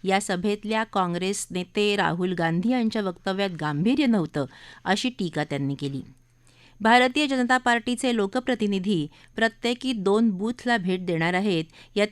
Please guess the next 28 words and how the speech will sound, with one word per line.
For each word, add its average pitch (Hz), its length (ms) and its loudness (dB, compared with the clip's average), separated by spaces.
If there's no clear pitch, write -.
केंद्र 254 300 2
सरकारच्या 208 680 0
चोवीस 214 440 0
योजनांची 202 560 0
माहिती 185 400 -2
दिली 196 260 -2
जाणार 175 300 0
असल्याचं 170 420 -4
ते 156 80 -4
म्हणाले. 135 420 -6
राज्यातले 294 560 2
मंत्री 285 380 2
आणि 277 180 2
भाजपाचे 247 600 0
नेते 226 340 0
गिरीश 202 420 -2
महाजन 196 420 0
यांनी 214 300 2
साताऱ्यातले 233 720 -2
खासदार 208 420 0
उदयनराजे 202 720 0
यांची 190 280 0
आज 185 140 -2
भेट 185 200 0
घेतली 185 340 -4
आणि 185 160 0
चर्चा 151 380 -4
केली. 147 280 -4